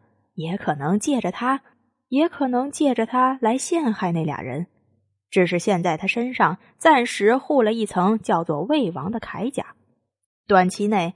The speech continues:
是不会有人来寻他麻烦的。所以说，这层盔甲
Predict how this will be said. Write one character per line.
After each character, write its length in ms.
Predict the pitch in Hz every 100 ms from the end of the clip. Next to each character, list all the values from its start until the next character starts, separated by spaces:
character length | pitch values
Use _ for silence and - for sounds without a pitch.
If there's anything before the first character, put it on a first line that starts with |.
| _
是 180 | - 320
不 260 | - 226 311
会 220 | 370 262
有 160 | 175
人 200 | 151 151
来 120 | 165 190
寻 260 | 185 185
他 140 | 233 262
麻 260 | 202 208
烦 200 | - 262
的。 80 | - - _ _ _ _ _ _ -
所 280 | 233 269
以 140 | 320 175
说， 260 | - 165 - _ _ _
这 220 | 254 214
层 240 | 180 160 170
盔 220 | 190 196
甲 320 | 160 147